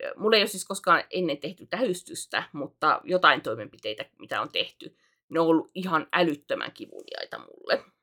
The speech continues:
Ja niin kun, ö, tästä syystä olin heti, että kyllä kiitos, otan mielelläni esilääkityksen. Ja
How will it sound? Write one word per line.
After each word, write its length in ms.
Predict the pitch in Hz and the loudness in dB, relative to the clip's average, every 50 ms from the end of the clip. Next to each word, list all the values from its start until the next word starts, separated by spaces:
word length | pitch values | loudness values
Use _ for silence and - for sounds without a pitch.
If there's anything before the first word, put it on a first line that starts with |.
| _ _ _ _ 185 165 | _ _ _ _ -8 -2
Ja 220 | 160 160 160 147 - - _ _ _ _ _ _ _ _ _ | 2 2 2 2 2 -2 _ _ _ _ _ _ _ _ _
niin 300 | - 147 139 143 147 143 | -6 -4 -2 -2 -2 0
kun, 300 | - 156 143 131 - - _ _ - | 2 2 2 2 0 -6 _ _ 2
ö, 320 | 139 139 135 120 - - - _ _ _ _ _ _ _ _ _ _ _ _ _ | 4 6 6 4 4 0 -4 _ _ _ _ _ _ _ _ _ _ _ _ _
tästä 260 | - 226 240 - 208 208 | -8 -8 -8 -8 -8 -6
syystä 320 | 226 220 214 - - - | -6 -6 -4 -4 -2 0
olin 280 | - 277 294 285 254 269 | 2 4 4 4 2 2
heti, 320 | 277 311 294 - - 233 | 2 0 -2 0 -2 -4
että 160 | 240 240 - - | -2 -2 -4 2
kyllä 420 | - 440 415 330 185 127 107 - - - | 6 8 8 10 8 8 4 2 2 -2
kiitos, 580 | 151 151 135 95 65 - - - 160 175 - | -6 -6 -6 -6 -8 -10 -10 -8 -8 -4 -2
otan 380 | - - - 262 254 302 - 269 | -2 -2 0 2 2 2 6 8
mielelläni 800 | - 339 330 - 156 135 127 110 120 127 92 113 120 85 73 | 10 12 12 12 10 8 6 4 6 6 4 4 2 0 0
esilääkityksen. 1200 | 131 - - 131 - - - - 180 - - - 185 - - - _ _ - - - - - - - _ _ _ _ _ _ _ _ _ _ _ _ _ - | 0 0 0 -4 -4 0 0 0 0 0 -2 -10 -18 -20 -20 -20 _ _ -12 -10 -10 -12 -14 -18 -18 _ _ _ _ _ _ _ _ _ _ _ _ _ 0
Ja 340 | 180 180 165 151 - - | 4 4 4 4 2 0